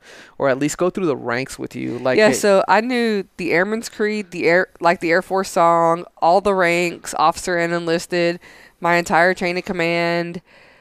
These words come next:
Speaker 2: Um, I mean, I knew some, like, arbit-, like, he would just ask us arbitrary questions that you just, like, things you don't think about having to know. But we,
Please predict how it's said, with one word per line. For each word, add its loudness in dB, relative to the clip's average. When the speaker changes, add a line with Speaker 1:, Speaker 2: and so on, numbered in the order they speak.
Speaker 2:
Um, 2
I 0
mean, 0
I 2
knew 2
some, 2
like, 2
arbit-, 4
like, 2
he -2
would 0
just -2
ask 0
us 0
arbitrary 0
questions -2
that -2
you -12
just, -4
like, 2
things 2
you -2
don't 0
think -2
about 2
having -2
to -4
know. 0
But 4
we, -4